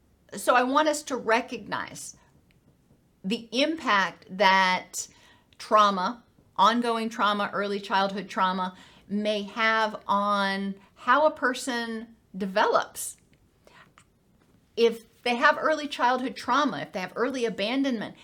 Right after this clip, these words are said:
they may not learn the skills to respond to stress. That means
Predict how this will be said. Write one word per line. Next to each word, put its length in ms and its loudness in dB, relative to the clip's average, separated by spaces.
they 120 -2
may 180 2
not 220 2
learn 480 0
the 80 -4
skills 600 -2
to 100 -6
respond 480 -4
to 80 -10
stress. 680 -6
That 240 4
means 400 0